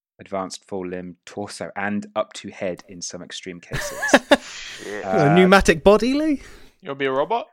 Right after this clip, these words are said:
Speaker 3: Yeah.
Speaker 1: So f-
Speaker 4: Cyborg?
Speaker 3: I, I will become Grant DuPont.
Speaker 1: <laughs> They range from fifteen script to seventy-five script. I don't
Speaker 2: Nice.
Speaker 1: think you'd wanna fuck around with the head, though, which is
Speaker 2: Nah.
Speaker 1: seventy-five.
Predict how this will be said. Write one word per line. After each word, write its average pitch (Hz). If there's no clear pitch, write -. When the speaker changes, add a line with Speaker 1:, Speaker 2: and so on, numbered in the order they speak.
Speaker 3:
Yeah. 170
Speaker 1:
So 123
f- -
Speaker 4:
Cyborg? 131
Speaker 3:
I, 123
I 120
will 117
become 117
Grant 120
DuPont. 110
Speaker 1:
<laughs> 98
They 147
range 156
from 135
fifteen 156
script -
to 127
seventy-five 120
script. -
I 110
don't 135
Speaker 2:
Nice. 110
Speaker 1:
think 123
you'd 104
wanna 101
fuck -
around 95
with 92
the -
head, 95
though, 95
which 104
is 78
Speaker 2:
Nah. -
Speaker 1:
seventy-five. 95